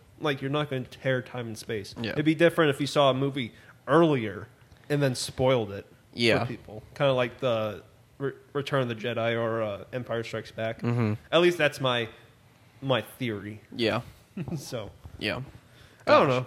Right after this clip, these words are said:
Speaker 2: But yeah, going into the future is scarier for sure.
Speaker 1: Yeah, and also I don't know what exciting, exciting things would be in the future. <laughs>
Speaker 2: It's kinda morbid.
Speaker 1: <laughs> Yeah. Like, I don't know what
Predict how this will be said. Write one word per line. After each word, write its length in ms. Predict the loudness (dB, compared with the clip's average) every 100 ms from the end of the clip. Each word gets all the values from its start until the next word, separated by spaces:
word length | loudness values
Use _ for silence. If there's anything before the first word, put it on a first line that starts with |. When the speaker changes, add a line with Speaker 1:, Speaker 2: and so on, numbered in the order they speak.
| -2
Speaker 2:
But 80 | 6 6
yeah, 60 |
going 260 | 8 8 8
into 140 | 4 2
the 60 |
future 260 | 0 0 2
is 80 | 0
scarier 500 | 2 2 2 0 -4
for 140 | -4
sure. 360 | 0 0 0 -4 -12 -20 -10
Speaker 1:
Yeah, 300 | 2 4 4 6
and 140 | 6
also 280 | 6 4 2
I 100 | 4
don't 140 | 2 2
know 120 | 0
what 440 | 2 2 2 -2 -20 _ -8
exciting, 640 | -8 -6 0 0 0 -4 -8 -16 -12 -8
exciting 540 | -8 -6 -4 -4 -8
things 300 | -8 -10 -10
would 100 | -10
be 140 | -10
in 80 | -10
the 80 | -12
future. 340 | -14 -8 -6 -6
<laughs> 60 | -8 -18 -20 -8
Speaker 2:
It's 100 | 4
kinda 180 | 8 8
morbid. 520 | 6 4 6 4 2 -4
Speaker 1:
<laughs> 60 |
Yeah. 260 | -2 -2 -2 -8 -16 -14 -8 -8 -4
Like, 140 | 0
I 80 | 2
don't 160 | 2 2
know 140 | -2
what 420 | 0 2 0 -2